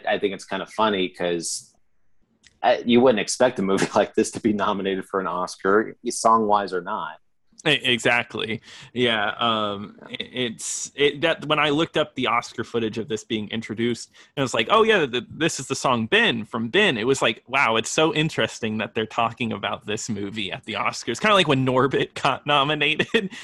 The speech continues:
Speaker 2: where it's
Speaker 1: Oh,
Speaker 2: just,
Speaker 1: yeah.
Speaker 2: like, an oddball, like, "Oh, okay."
Speaker 1: And they have to show footage from the movie. <laughs> So,
Speaker 2: <laughs> Yeah.
Speaker 1: uh, uh, but do you know the mov-, the song that won Best Song that year,
Speaker 2: I
Speaker 1: this
Speaker 2: don't.
Speaker 1: year?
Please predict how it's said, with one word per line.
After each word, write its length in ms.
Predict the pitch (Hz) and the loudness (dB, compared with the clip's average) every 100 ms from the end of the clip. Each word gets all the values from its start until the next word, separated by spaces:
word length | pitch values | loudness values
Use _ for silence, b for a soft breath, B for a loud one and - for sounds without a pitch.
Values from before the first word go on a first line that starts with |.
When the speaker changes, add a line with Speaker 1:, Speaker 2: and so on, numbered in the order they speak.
| B B | B B
Speaker 2:
where 140 | 196 | 0
it's 80 | 185 | 2
Speaker 1:
Oh, 20 | |
Speaker 2:
just, 100 | 180 | 4
Speaker 1:
yeah. 40 | 90 | 4
Speaker 2:
like, 260 | - 87 | 4 2
an 140 | 156 151 | 0 0
oddball, 720 | 143 143 156 147 143 131 127 | 4 6 6 4 4 4 4
like, 260 | 113 113 - | 2 0 -2
"Oh, 160 | 131 127 - | -6 -6 -6
okay." 500 | 120 139 - 107 107 | -6 -4 -2 0 2
Speaker 1:
And 140 | 113 110 | 2 6
they 100 | 110 | 6
have 140 | 110 | 6
to 100 | 107 | 2
show 240 | - 113 | 2 2
footage 540 | 107 - 101 101 98 - | 2 0 0 0 -2 -6
from 180 | 113 107 | -8 -6
the 80 | 107 | -4
movie. 520 | 98 104 - 180 - | 0 0 2 2 2
<laughs> 80 | - | 0
So, 180 | - 127 | 0 4
Speaker 2:
<laughs> 20 | - | 4
Yeah. 240 | 185 170 170 | 4 4 2
Speaker 1:
uh, 420 | 185 190 110 107 208 B B B B B B | 2 2 2 2 -2 B B B B B B
uh, 240 | - 110 95 - | -6 -6 -6 -6
but 120 | 104 | -2
do 100 | 113 | 2
you 60 | 113 | 4
know 100 | 110 | 4
the 80 | |
mov-, 300 | 107 104 104 | 4 4 2
the 140 | - 95 | 2 0
song 340 | - 98 98 | 2 2 2
that 160 | 90 90 | -2 -2
won 380 | 104 120 101 85 _ | 0 -2 -2 -10 _
Best 240 | 85 78 - | -10 -10 -4
Song 280 | 80 73 78 | -4 -4 -4
that 200 | - 50 | -6 -4
year, 340 | 50 50 - | -4 -4 0
Speaker 2:
I 80 | 180 | 2
Speaker 1:
this 60 | 185 | 4
Speaker 2:
don't. 120 | 262 | 4
Speaker 1:
year? 280 | - 50 - | 2 0 -6